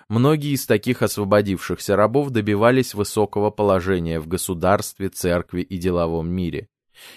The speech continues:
Именно благодаря таким возможностям ранняя христианская церковь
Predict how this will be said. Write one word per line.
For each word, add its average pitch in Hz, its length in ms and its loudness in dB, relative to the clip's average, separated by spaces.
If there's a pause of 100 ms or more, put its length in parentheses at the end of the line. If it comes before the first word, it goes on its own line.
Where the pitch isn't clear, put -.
Именно 131 360 4
благодаря 110 520 4
таким 104 380 0
возможностям 101 880 -2
ранняя 87 380 2
христианская 85 800 -4
церковь 120 520 -4